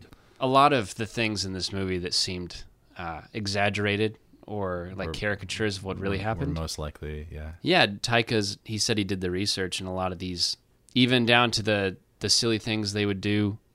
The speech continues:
Speaker 1: even down to children having to go around and collect metals and other materials to support the war effort, like door-to-door salesmen. These are things that actually happened towards the end of the war 'cause they were so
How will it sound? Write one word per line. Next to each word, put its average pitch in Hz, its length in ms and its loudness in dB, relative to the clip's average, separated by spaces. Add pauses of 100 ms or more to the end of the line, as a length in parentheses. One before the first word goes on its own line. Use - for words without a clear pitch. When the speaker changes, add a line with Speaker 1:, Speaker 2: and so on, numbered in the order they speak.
Speaker 1:
even 107 280 -4
down 101 260 -2
to 98 180 -4
children 104 400 -4
having 95 260 -4
to 87 60 -6
go 101 180 2
around 95 300 0
and 90 120 -8
collect 98 380 -6
metals 98 420 -2
and 95 100 -6
other 90 140 -6
materials 90 720 -4
to 95 120 -4
support - 460 -2
the 92 80 -4
war 92 260 0
effort, 87 380 -6 (100)
like 92 280 -6
door-to-door 104 600 0
salesmen. 95 600 -2 (220)
These 117 160 2
are 127 40 0
things 131 260 2
that 117 100 2
actually 120 340 0
happened 113 380 -2
towards 92 260 -4
the 98 60 -4
end 95 100 -4
of 90 60 -6
the 90 60 -6
war 92 260 0
'cause 92 160 -8
they 95 100 -2
were 87 100 -4
so 92 380 -2